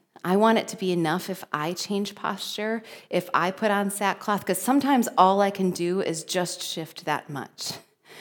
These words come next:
And if I want that be, to be enough for me, can I find my way to offer that as being enough for someone else? And if I can't,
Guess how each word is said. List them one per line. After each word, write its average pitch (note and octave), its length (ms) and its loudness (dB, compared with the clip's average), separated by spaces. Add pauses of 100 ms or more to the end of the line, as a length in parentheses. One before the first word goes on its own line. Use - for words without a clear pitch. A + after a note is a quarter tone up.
(560)
And D4+ 140 6
if D4+ 160 2
I G#3+ 220 6
want B3 260 4
that F#3+ 280 2
be, F3+ 160 -6
to - 160 -4
be F#3 140 0
enough E3+ 380 0
for E3+ 220 -6
me, D#3+ 440 -2
can - 320 -4
I F3 260 0
find F3+ 540 -2
my D#3+ 220 -2
way D#3 320 -4
to - 200 -10
offer D#3 380 0
that D#3+ 400 -2
as D#3 140 -8
being D#3 280 -6
enough D3+ 280 -4
for D3+ 140 -10
someone C#3+ 400 -8
else? - 580 -12 (420)
And F#3 120 6
if F3+ 140 2
I F3 120 2
can't, - 840 -2